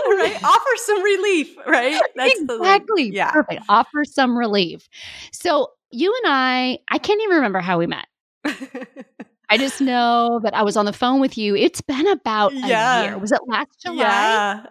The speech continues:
Speaker 1: Yep. The end
Speaker 2: Okay.
Speaker 1: of July.
Speaker 2: The end of July. Okay. That, you know, you took me up on an offer.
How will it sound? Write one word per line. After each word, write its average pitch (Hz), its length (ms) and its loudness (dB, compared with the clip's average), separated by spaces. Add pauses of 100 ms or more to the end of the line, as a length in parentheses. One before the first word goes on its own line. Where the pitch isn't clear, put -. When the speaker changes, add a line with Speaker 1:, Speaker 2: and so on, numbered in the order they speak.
Speaker 1:
Yep. 214 560 0
The 311 120 0
end 226 120 4
Speaker 2:
Okay. 233 80 0
Speaker 1:
of 233 80 0
July. 196 760 0
Speaker 2:
The 180 320 -6
end 202 160 2
of 220 120 0
July. 185 380 2
Okay. - 460 -2
That, 185 380 0
you 185 320 -2
know, 170 340 -2
you 196 360 -2
took - 240 -2
me 294 160 2
up 302 160 -2
on 302 100 0
an 311 100 -2
offer. 294 460 0